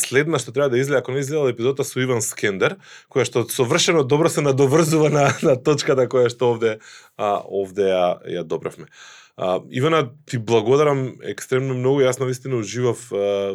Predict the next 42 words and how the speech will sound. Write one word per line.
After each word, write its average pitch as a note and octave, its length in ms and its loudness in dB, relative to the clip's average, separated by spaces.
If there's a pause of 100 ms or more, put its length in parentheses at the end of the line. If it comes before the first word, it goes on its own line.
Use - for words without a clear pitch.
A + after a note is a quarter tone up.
во G2 160 -8
муабетот, A2 480 0
особено C3 400 -2
затоа B2+ 240 -2
што C3 160 -2
мене B2 400 -2
овие B2+ 240 0
теми C3 300 -2
ми B2+ 60 -4
се, A#2+ 120 -6
онака, A#2+ 240 -2
баш B2 240 -4
многу B2+ 220 -4
поинтересни A#2+ 760 -2
и - 60 -20
побитни, A#2+ 560 -4 (360)
а, F#2+ 220 -4
и - 80 -8
ми A2+ 120 -8
се G#2+ 100 -12
чини B2+ 180 -2
дека A#2+ 160 -2
пома-, B2+ 320 0
а G#2+ 80 2
многу B2 240 0
помалку A#2+ 400 -2
внимание A2+ 320 -2
им A#2 80 -4
се A2+ 160 -8
посветува A#2+ 540 -4
кога A#2+ 200 0
дискутираме A2+ 760 -2
за, G2+ 180 -2
за G2 160 -6
дигитална G2+ 480 -10
трансформација. F#2+ 720 -6 (720)
А, G2+ 580 0 (260)
уште A#2+ 300 -6
еднаш, B2 520 -2
а, G2+ 400 -8
ти - 100 -12
благодарам B2 640 0